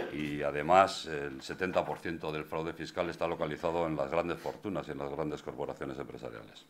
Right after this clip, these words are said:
Y a la vez hay menos derechos, recortes a las prestaciones por desempleo, abaratamiento del despido, pérdida evidente de los derechos laborales,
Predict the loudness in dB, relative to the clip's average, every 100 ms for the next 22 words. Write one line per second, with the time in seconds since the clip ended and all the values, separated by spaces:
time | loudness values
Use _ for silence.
0 | -20 -20 -20 -4 2 6 6 6 2 2
1 | 0 2 4 4 4 0 -10 -14 -8 -6
2 | -4 -2 -2 -2 -6 -4 -4 -2 0 -2
3 | -2 -2 -2 -4 -4 -4 4 8 8 6
4 | 0 -18 -20 -20 -4 2 6 8 6 4
5 | 4 6 6 2 2 0 -4 -2 -2 0
6 | -2 0 0 2 2 0 -2 -2 -2 -4
7 | -4 -6 -6 -6 -6 -8 -8 -6 2 2
8 | 2 -2 -6